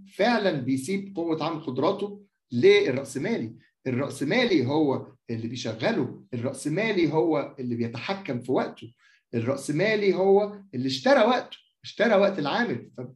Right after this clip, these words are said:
فبقت، ما بقى ملك ال-، العامل. في العام، فبيقول لك: "واحنا داخلين بقى المصنع، انسى بقى موضوع المساواة ده،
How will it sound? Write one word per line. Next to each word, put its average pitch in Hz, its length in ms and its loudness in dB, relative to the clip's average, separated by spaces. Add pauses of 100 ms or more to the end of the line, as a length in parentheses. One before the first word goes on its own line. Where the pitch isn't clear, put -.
(120)
فبقت، 135 400 -4
ما 147 120 -4
بقى - 240 -6
ملك 233 340 2
ال-، 113 320 -8 (420)
العامل. 110 320 -10 (440)
في - 120 -4
العام، 240 440 4
فبيقول 170 420 4
لك: 208 160 0
"واحنا 220 200 2
داخلين 240 300 0
بقى 233 180 4
المصنع، 269 460 -2 (260)
انسى 190 300 -2
بقى 156 180 0
موضوع 143 240 -2
المساواة 147 400 -2
ده، 196 320 -4